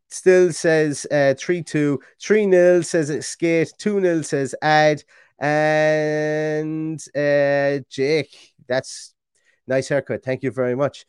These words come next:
Uh, James says three one to Aston Villa. And a three one to Southampton, says James. That's just my Villa bias coming in.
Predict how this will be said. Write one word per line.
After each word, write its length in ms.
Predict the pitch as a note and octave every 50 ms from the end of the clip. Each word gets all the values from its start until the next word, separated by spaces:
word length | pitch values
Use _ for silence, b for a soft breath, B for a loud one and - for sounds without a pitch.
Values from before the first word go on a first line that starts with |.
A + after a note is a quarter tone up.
| b b b -
Uh, 100 | C3 B2
James 300 | A#2+ C#3+ D3 C#3+ C3 -
says 220 | D#3 C#3 C3 -
three 200 | - D#3+ D#3 D#3
one 220 | D3+ D3+ D3 C#3+
to 80 | B2+ C#3+
Aston 320 | C3+ C3 - - C#3 C3
Villa. 320 | A#2 C3 C#3 C3+ C3+ C3+ - b b b b b _ -
And 760 | - F#3+ G3 G3 G3 G3 G3 G3+ G3+ G3+ G#3 G#3 F#3+ - - _ _ _ _ _ _ _ _ _ _ _ _ _ _ _ -
a 80 | C#3+
three 180 | - - G#3+ A3+
one 160 | A3 A3 G3
to 60 | -
Southampton, 560 | - - G3 F3 E3+ A3+ C4 A3+ - F#3+ E3 C#3
says 280 | - E3 D3+ C#3 -
James. 400 | - - F3 E3 D3 C#3 B2 - - - _
That's 200 | - C#3+ C3+ -
just 180 | - C#3+ C3 -
my 160 | C3 B2 B2
Villa 280 | A2 C3 C3+ B2 A#2 A2
bias 400 | G#2+ A#2+ A#2 A#2 A2+ A2+ - -
coming 300 | _ - A#2+ A2 G#2+ G#2+
in. 180 | A2 G#2+ F#2+